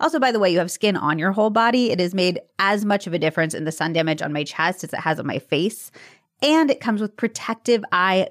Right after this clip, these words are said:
goggles, which is so important.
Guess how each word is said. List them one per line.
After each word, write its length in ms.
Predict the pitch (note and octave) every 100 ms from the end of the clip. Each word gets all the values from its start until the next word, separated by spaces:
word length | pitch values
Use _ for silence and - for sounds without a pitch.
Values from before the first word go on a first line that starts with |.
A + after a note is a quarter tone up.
| F3
goggles, 600 | E3 E3+ E3 D3+ C#3 -
which 160 | D#3+
is 120 | F3+ -
so 460 | - - E3+ F3
important. 840 | - F3 D#3+ F3+ - - - -